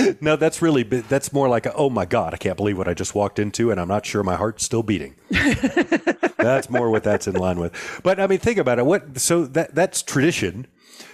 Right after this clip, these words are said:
Speaker 1: uh, that you stand up and you put your hand over your heart. And of course, you know, you wanna respect the flag and respect
Speaker 2: Mm-hmm.
Speaker 1: the country. And, you know, who doesn't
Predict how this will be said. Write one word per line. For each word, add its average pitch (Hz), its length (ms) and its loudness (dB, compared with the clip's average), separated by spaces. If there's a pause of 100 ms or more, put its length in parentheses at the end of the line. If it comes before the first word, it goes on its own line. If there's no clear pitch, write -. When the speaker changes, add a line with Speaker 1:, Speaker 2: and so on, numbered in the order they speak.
(220)
Speaker 1:
uh, 143 200 2
that 131 160 0
you 113 100 -2
stand 139 320 2
up 120 160 0
and 120 100 2
you 135 60 2
put - 240 -2
your 120 100 -2
hand 98 300 0
over 95 160 2
your 127 160 2
heart. 110 320 0
And 120 100 2
of - 140 -4
course, 156 280 -2
you 117 80 0
know, 95 100 -2
you 107 120 -2
wanna 104 160 0
respect 107 400 -2
the 107 60 -6
flag 87 280 -2
and 95 80 -4
respect 92 300 -4
Speaker 2:
Mm-hmm. 214 60 -8
Speaker 1:
the - 80 -10
country. 160 400 -2
And, 90 180 -6 (380)
you 123 60 -8
know, 120 80 -4
who 123 120 0
doesn't 117 360 0